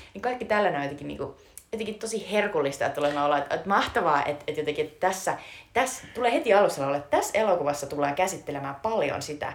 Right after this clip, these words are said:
että miten tällainen hyvin heik-, heikossa asemassa olevan näköinen nainen tuleekin ratkaisemaan jotain, niinku mitä nämä miehet ei tavallaan pysty. Ja toisaalta myös se, että et, et miten niinku tavallaan hauraassa asemassa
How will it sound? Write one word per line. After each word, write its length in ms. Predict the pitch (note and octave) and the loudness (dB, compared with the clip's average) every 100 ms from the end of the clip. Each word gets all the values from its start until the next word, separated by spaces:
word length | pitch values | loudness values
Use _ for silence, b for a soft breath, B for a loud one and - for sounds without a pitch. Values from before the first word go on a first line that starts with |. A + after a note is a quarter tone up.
| B B - | B B -18
että 240 | E3 - D3+ | -10 -6 -2
miten 420 | C#4+ - G#3+ D3+ | -2 0 0 0
tällainen 420 | D#3 D#3 D3 C#3+ - - - | -2 -2 -4 -10 -16 -20 -8
hyvin 260 | D4 D4+ G3 | -2 0 -2
heik-, 580 | E3 G3 F#3+ - - F3 | -2 -2 -2 -6 -14 0
heikossa 540 | B3+ A#3+ D3 C#3+ - | 0 2 0 -2 -2
asemassa 680 | - D#3+ E3+ C#3+ C#3+ - - - F#3+ | 0 2 2 0 -2 -4 -6 0 4
olevan 400 | G#3 F#3+ D3 D#3+ | 6 4 2 -2
näköinen 580 | G3 E3+ C#3 - - B B B - | -2 0 0 -2 -10 B B B -4
nainen 440 | F3+ C#3+ C#3+ C#3+ B B B - | -2 0 -4 -8 B B B -4
tuleekin 580 | A#3+ B3+ F3 C#3+ - C#3 | 4 6 6 4 -2 -2
ratkaisemaan 720 | E3+ F#3 - C#3 C3+ C3 D2 | -2 -2 -6 -6 -4 -4 -2
jotain, 420 | - - - - - - - | -4 -6 -8 -10 -16 -20 -14
niinku 180 | D3+ D#3 | -10 -6
mitä 240 | F3+ E3+ | 0 2
nämä 160 | E3 F3 | 2 2
miehet 320 | C4 A#3+ - | 0 -2 0
ei 140 | - E3+ | 0 0
tavallaan 280 | E3+ D#3+ | 0 0
pysty. 340 | - C#4+ - B B | -2 -4 -6 B B
Ja 80 | - | 0
toisaalta 320 | B3 A#3 G3+ | 2 2 2
myös 200 | G3+ G3+ | 0 -2
se, 80 | G#3 | -2
että 200 | G3 G3 B B - | -2 -2 B B -8
et, 220 | F#3+ - - | -6 -6 -6
et 140 | F3 | -4
miten 300 | A#3 C4+ B3 | -2 4 4
niinku 220 | F#3 E3 D#3+ | 4 -4 0
tavallaan 440 | E3 E3 D#3+ D#3+ | 2 4 2 0
hauraassa 580 | E3 A3+ A3 D#3 - D3+ | 0 2 4 2 0 -2
asemassa 540 | D#3 D3 C#3+ - C#2 | -2 -6 -8 -6 -6